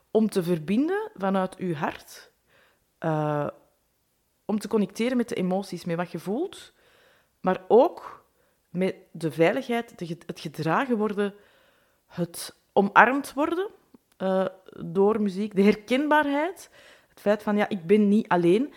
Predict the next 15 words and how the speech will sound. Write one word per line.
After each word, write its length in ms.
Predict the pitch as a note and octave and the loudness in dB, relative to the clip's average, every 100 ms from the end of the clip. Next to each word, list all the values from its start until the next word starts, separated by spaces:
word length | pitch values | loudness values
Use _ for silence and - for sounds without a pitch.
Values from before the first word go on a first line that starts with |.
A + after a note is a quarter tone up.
| - _ | -18 _
nog 240 | G#3 A#3 | 2 4
mensen 320 | A#3+ A#3+ A#3 | 2 0 0
hebben 180 | A3 G#3+ | -2 -2
dit 160 | G3 - | -6 0
meegemaakt 520 | G#3+ A3 A3+ B3 - | 0 2 0 -2 -4
en 120 | F3+ | -6
die 160 | F3 F#3+ | -2 0
hebben 180 | F3 | 0
er 80 | F3+ | 0
een 180 | F3 D#3 | -2 -4
mu-, 160 | E3+ - | -6 -6
een 180 | - E3+ | -4 -2
lied 280 | D#3 G3+ - | -2 -4 0
over 200 | G#3+ G3+ | 0 0
geschreven. 600 | F3+ - - F#3 F3+ | -6 -12 -10 -10 -10